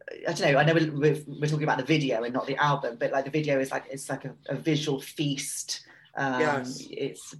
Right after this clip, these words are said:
Speaker 1: it's a very, uh, maybe, I don't know if Moulin Rouge was out at that time, or it's, it's got that kind of vibe to it.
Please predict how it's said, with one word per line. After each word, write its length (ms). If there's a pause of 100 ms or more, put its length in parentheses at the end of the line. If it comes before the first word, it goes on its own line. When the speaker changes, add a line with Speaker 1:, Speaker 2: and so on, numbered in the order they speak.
(180)
Speaker 1:
it's 200
a 20
very, 420 (100)
uh, 120
maybe, 460
I 60
don't 100
know 80
if 60
Moulin 320
Rouge 240
was 120
out 160
at 80
that 160
time, 420
or 180 (260)
it's, 360
it's 120
got 180
that 180
kind 160
of 120
vibe 420 (480)
to 180
it. 200